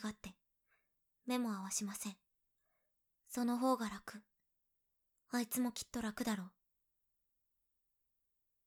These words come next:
だから私、誰とも喋らないの。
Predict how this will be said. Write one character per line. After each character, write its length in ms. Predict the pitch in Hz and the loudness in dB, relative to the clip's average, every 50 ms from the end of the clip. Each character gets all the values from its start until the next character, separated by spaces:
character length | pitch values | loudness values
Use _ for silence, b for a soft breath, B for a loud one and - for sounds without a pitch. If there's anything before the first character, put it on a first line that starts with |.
| _ _ _ _ _ _ _ _ _ _ _ _ _ _ _ | _ _ _ _ _ _ _ _ _ _ _ _ _ _ _
だ 120 | - 247 233 | -6 -6 0
か 140 | - 254 | 0 0
ら 140 | 220 202 196 196 | 0 0 -4 -10
私、 460 | 196 196 - 214 - - - 208 - _ _ _ _ _ _ _ _ _ _ _ _ _ _ _ _ | -12 -10 -8 -4 -4 -4 -4 -6 -10 _ _ _ _ _ _ _ _ _ _ _ _ _ _ _ _
誰 220 | - 240 240 247 | 0 0 0 0
と 100 | - 254 | 0 0
も 100 | 254 254 | 0 0
喋 240 | 254 - 247 233 247 | 0 0 0 0 0
ら 100 | 240 247 | 0 0
な 140 | 247 240 220 | 0 -2 -2
い 60 | 202 | -4
の。 100 | 196 196 | -6 -10